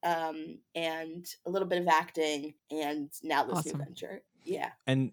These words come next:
Speaker 3: and I mean, Bandits, like, so I, I said, I, I, I will have said, like, an introduction thing at the beginning talking about it, but, like, Bandits on the Run is just a phenomenal band. Like, one, like, even if I didn't, I, I went to school with Adrian, who's a member of it,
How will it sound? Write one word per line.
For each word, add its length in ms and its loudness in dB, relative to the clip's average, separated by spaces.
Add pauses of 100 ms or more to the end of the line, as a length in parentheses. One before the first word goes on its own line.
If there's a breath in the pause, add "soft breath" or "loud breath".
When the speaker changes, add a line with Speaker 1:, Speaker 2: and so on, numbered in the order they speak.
(100)
Speaker 3:
and 100 4
I 40 4
mean, 240 4
Bandits, 580 4
like, 260 2 (240)
so 200 4
I, 240 -2
I 40 0
said, 240 0
I, 180 0 (240)
I, 280 4
I 160 6
will 200 8
have 220 4
said, 320 4
like, 240 4
an 120 2
introduction 880 -2 (180)
thing 280 0
at 60 -4
the 80 -4
beginning 540 0
talking 260 0
about 160 0
it, 60 -4
but, 100 0
like, 180 0 (240 loud breath)
Bandits 260 2
on 100 4
the 80 4
Run 500 6 (420 soft breath)
is 680 4 (280)
just 240 -2
a 40 0
phenomenal 380 4
band. 180 4
Like, 120 0
one, 140 0
like, 360 -2 (100)
even 360 2
if 60 2
I 100 8
didn't, 260 0
I, 160 4
I 200 4
went 160 4
to 80 4
school 180 6
with 120 8
Adrian, 420 4
who's 160 2
a 60 2
member 260 2
of 120 2
it, 200 0